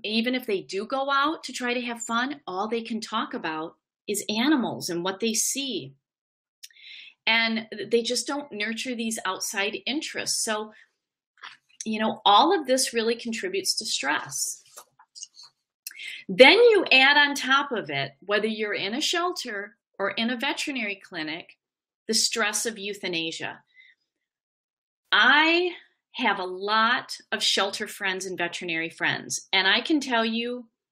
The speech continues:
without a doubt, no one ever gets involved in helping animals to end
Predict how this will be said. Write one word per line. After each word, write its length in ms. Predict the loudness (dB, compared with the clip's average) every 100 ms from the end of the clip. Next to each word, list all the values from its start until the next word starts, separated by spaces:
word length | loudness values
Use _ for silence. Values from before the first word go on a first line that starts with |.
| _
without 400 | -4 0 0 0
a 100 | 0
doubt, 500 | -2 -2 -4 -6 -10 -20 _ _ _
no 320 | -4 -2 -2 -4
one 320 | -6 -4 -6 -8 _ -6
ever 540 | -4 -4 -10 -10 -16 _ -20 -2
gets 260 | -2 0
involved 560 | -2 2 0 0 -4 -8
in 140 | -12 -10
helping 440 | -6 -4 -4 -4
animals 600 | -4 -4 -6 -8 -10 -12 _
to 180 | -8 -2
end 380 | 0 2 0 -8